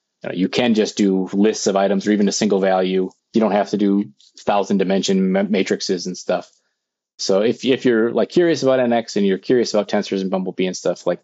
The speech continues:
you know, that might be a blog post that helps you just at least conceptually get over the weird hump of, like, what is this tensor thing that's, like, littering the code? It litters all the examples, and it's, like, in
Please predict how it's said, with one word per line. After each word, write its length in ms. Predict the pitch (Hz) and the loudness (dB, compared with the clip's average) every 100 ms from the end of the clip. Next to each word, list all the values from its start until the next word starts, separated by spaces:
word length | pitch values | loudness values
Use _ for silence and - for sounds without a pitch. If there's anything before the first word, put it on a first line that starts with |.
| - | -6
you 80 | 92 | -2
know, 60 | |
that 160 | 95 107 | 0 2
might 180 | 104 98 | 0 0
be 80 | |
a 60 | 104 | -2
blog 400 | 90 104 98 - | -2 0 0 0
post 220 | 101 95 | -4 -2
that 80 | 95 | 0
helps 200 | 104 101 | 0 0
you 80 | 101 | -2
just 140 | 98 | 0
at 80 | 107 | 0
least 340 | 117 113 - - _ _ _ | 2 0 -4 -18 _ _ _
conceptually 500 | 123 113 135 - 120 | -2 0 0 2 2
get 140 | 107 113 | 2 2
over 260 | 110 107 | 2 2
the 80 | 101 | 0
weird 320 | 101 107 104 | 2 2 2
hump 240 | 101 98 95 | 0 -2 -2
of, 140 | 95 | -2
like, 160 | 95 101 | -2 0
what 180 | 117 | 2
is 100 | 113 | 2
this 140 | 101 98 | 0 -2
tensor 340 | 104 95 - | -2 -2 -4
thing 200 | - 95 | -4 -4
that's, 200 | 87 - | -4 -4
like, 160 | 98 92 | -4 -2
littering 460 | 98 95 95 95 | 0 0 0 -2
the 80 | 92 | -6
code? 460 | - 98 95 95 - _ _ _ - | -4 -4 -2 -4 -8 _ _ _ -2
It 100 | 135 | 2
litters 340 | 151 156 147 | 2 4 2
all 140 | 127 123 | 2 2
the 140 | 113 | 2
examples, 600 | 101 104 101 98 101 98 | 2 0 0 0 0 0
and 140 | 92 | -2
it's, 140 | 90 - | -2 -2
like, 160 | 90 | -2
in 400 | 107 110 101 98 | 0 2 2 0